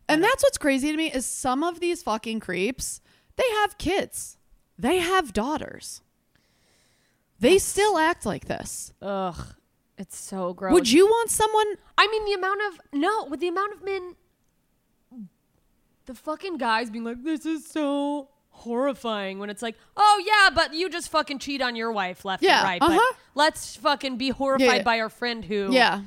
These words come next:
Speaker 1: you're so traumatized.
Speaker 2: Yeah, you're a
Speaker 1: One second, I just
Speaker 2: holy
Speaker 1: gotta text
Speaker 2: you.
Speaker 1: this girl back because I'm actively cheating on my wife.
Speaker 2: Yeah, boo-hoo. By the way, let me check my D Ms.
Speaker 1: Yeah.
Speaker 2: Fucking, ugh.
Speaker 1: Anywho, well, this will probably get us, uh,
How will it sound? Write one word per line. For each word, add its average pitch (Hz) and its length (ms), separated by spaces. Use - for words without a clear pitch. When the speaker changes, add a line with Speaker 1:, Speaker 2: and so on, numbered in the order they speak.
Speaker 1:
you're 285 220
so 320 840
traumatized. 277 680
Speaker 2:
Yeah, 240 200
you're 294 300
a 302 120
Speaker 1:
One 294 280
second, 320 260
I 262 100
just 277 160
Speaker 2:
holy 294 140
Speaker 1:
gotta 302 60
text 214 260
Speaker 2:
you. - 20
Speaker 1:
this 247 160
girl 214 240
back 170 260
because 196 240
I'm 185 240
actively 359 600
cheating 285 420
on 233 160
my 226 160
wife. 113 500
Speaker 2:
Yeah, 202 360
boo-hoo. 285 800
By 220 200
the 262 120
way, 240 120
let 233 120
me 226 80
check 214 260
my 202 140
D 190 180
Ms. 170 480
Speaker 1:
Yeah. 196 280
Speaker 2:
Fucking, 185 680
ugh. 214 360
Speaker 1:
Anywho, 202 400
well, 302 340
this 254 140
will 349 80
probably 226 240
get 185 140
us, 185 260
uh, 185 640